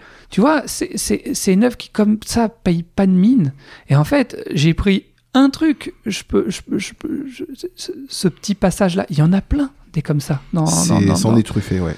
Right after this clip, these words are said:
Speaker 1: C'est, c'est, c'est, c'est exceptionnel. Euh, donc, je recommande, euh, chaudement, euh, Survivre à ses parents toxiques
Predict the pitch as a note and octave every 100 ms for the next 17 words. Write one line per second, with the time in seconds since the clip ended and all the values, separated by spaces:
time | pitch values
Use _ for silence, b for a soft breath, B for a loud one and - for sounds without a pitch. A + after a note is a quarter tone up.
0 | - - G3 A3 - G3+ - F#3+ F#3+ -
1 | - D#3+ - A#3 G#3+ C4+ C4+ A3 - B
2 | B - D3 D#3+ F#3 F3 F#3+ F#3+ E3+ F3
3 | - D3 F3 F#3 F#3 G3 G#3 E3+ - D3
4 | - - B3+ - - A#3 F3 - A3 A3
5 | A3+ F#3+ C4+ C3 B2+ - E3+ E3+ E3+ D3+
6 | - C#3 C3+ C#3 C#3 C#3+ - D4 -